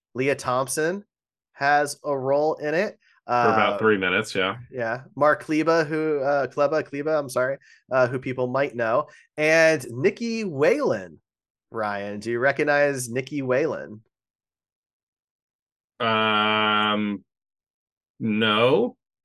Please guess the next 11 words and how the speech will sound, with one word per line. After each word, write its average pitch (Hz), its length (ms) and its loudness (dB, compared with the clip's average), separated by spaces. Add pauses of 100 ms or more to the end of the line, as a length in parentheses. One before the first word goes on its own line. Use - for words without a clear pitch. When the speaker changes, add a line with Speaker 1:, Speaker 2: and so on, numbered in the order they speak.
(100)
Speaker 1:
So 143 500 4
she 185 320 -6
was 156 640 2
the 127 520 -2 (600)
kind 139 240 0
of 131 120 0
seductress 127 1080 -2
love 123 360 0
interest 117 600 -8
in 117 160 -8
Inconceivable. 127 1300 -4